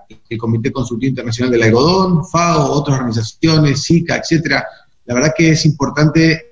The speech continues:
eh, participar de estos espacios, poner en valor, y como decía Daniel, eh, de un cultivo que genera, eh, desarrollo, desarrollo de los territorios, donde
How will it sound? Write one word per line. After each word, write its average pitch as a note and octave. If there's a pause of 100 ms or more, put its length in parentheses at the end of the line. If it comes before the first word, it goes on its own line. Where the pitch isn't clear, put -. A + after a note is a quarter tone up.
eh, A2+ (160)
participar B2
de D#3
estos C#3+
espacios, D#3
poner D3
en D#3
valor, D3 (460)
y A2
como B2+
decía D#3
Daniel, C#3+
eh, A#2
de C3+
un D#3+
cultivo F#3+
que B2
genera, E3 (340)
eh, A#2
desarrollo, D3+
desarrollo C3
de C#3+
los A2+
territorios, D#3 (480)
donde A#2+